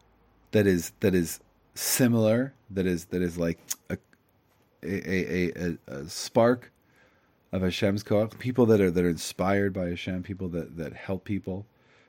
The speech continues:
with the power of Hashem, people that heal people, people that, uh, show love and kindness and chesed to people with the power of Hashem,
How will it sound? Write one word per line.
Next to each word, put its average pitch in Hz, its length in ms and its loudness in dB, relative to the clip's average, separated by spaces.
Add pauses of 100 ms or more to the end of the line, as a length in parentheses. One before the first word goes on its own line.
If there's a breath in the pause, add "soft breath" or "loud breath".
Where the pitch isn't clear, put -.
(140)
with 82 140 -8
the 82 60 -8
power 92 340 0
of 87 80 -2
Hashem, 85 300 -6
people 82 280 -8
that 78 180 -8
heal 87 200 -4
people, 87 360 -6
people 82 320 -10
that, 78 200 -10 (640 soft breath)
uh, 85 240 -2
show 90 300 0
love 85 760 0
and 80 220 -10
kindness 87 440 -2
and 76 120 -10
chesed 90 380 -4
to 82 80 -10
people 82 440 -4 (880)
with 82 120 -10
the - 60 -8
power 85 280 -2
of 80 60 -2
Hashem, 82 420 -4